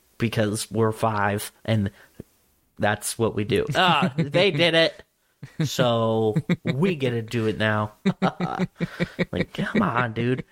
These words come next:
For somebody who makes a living as, like, dunking on college students and doing this crazy intellectual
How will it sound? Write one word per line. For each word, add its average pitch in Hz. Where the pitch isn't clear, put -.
For 175
somebody 202
who 165
makes 139
a 147
living 135
as, 117
like, 117
dunking 135
on 123
college 120
students 127
and 101
doing 127
this 113
crazy 120
intellectual 127